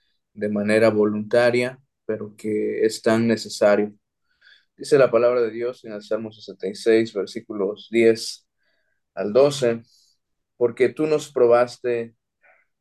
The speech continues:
oh Dios, nos ensayaste como se afina la plata. Nos metiste en la red, pusiste sobre nuestros lomos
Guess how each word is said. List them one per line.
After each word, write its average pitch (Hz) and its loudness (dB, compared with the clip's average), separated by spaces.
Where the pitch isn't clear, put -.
oh 117 4
Dios, 113 0
nos 104 -10
ensayaste 123 2
como 113 -8
se 104 -2
afina 113 -6
la 101 -6
plata. 113 -4
Nos 113 -6
metiste 135 0
en 117 -2
la 110 4
red, 139 0
pusiste 123 -2
sobre 110 2
nuestros 107 -4
lomos 120 0